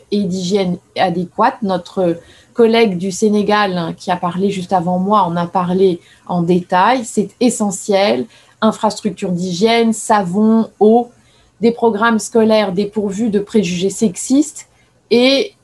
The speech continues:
formation des enseignants sur ces enjeux et nécessité, encore une fois, d'accroître le nombre de femmes dans le corps enseignant, car celles-ci sont minoritaires dans de nombreux pays. Euh, mon pays, la France, soutient par ailleurs la lutte contre les mariages forcés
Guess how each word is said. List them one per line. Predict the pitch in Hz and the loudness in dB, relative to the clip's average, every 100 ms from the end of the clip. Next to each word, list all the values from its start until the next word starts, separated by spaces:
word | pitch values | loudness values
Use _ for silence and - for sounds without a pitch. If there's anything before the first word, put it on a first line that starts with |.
| - 190 | -8 -4
formation | 226 214 208 190 - 254 | 0 2 2 -2 -2 0
des | 226 190 | 2 0
enseignants | 202 - 202 190 240 | -2 -2 -2 0 -2
sur | 240 220 | -2 -8
ces | - 214 180 | 0 0 2
enjeux | 196 170 170 208 - _ _ - - _ _ _ | 0 0 -2 -2 -6 _ _ -20 -20 _ _ _
et | 220 208 202 180 | 0 0 0 0
nécessité, | 208 220 214 - 175 262 - 214 | 0 2 -2 -4 -2 -2 0 0
encore | 196 196 202 196 | 0 0 2 2
une | 190 175 | 0 -2
fois, | 175 - 226 262 | -4 0 2 2
d'accroître | 220 190 185 - 226 - | 2 0 0 -2 -2 0
le | 190 190 | -2 2
nombre | 202 233 196 | 2 2 0
de | 175 | -2
femmes | 175 - 208 226 247 _ _ _ | -4 0 0 0 -4 _ _ _
dans | 175 214 | 0 4
le | 196 | 4
corps | 190 214 226 - | 2 2 0 -2
enseignant, | - 220 - 208 185 196 226 - | 0 0 2 0 0 0 -2 -2
car | 233 226 | -2 -2
celles-ci | - 196 - | -4 -4 -6
sont | 226 208 | -6 -2
minoritaires | 196 214 202 185 190 220 233 | 2 2 2 -2 -4 -2 -2
dans | 196 180 | -2 -2
de | 185 | -2
nombreux | 190 196 202 | -2 0 -2
pays. | 233 214 151 - _ _ _ - - - _ _ | 0 0 -2 -6 _ _ _ -20 -20 -20 _ _
Euh, | 208 196 | -2 0
mon | 196 226 | 2 2
pays, | 226 226 254 294 | 2 2 4 2
la | 208 | 0
France, | 208 269 302 - | -4 -4 -4 -4
soutient | 254 - 254 | -8 -4 -4
par | 233 214 | -2 -4
ailleurs | 214 240 | -2 -2
la | 214 202 | -2 -2
lutte | 208 240 - - | -2 -4 -6 -12
contre | 208 196 220 | -10 -8 -4
les | 214 | -4
mariages | 185 185 170 170 - | -4 -8 -8 -10 -6
forcés | 240 233 - 269 294 330 | -6 -6 -6 -4 -4 -6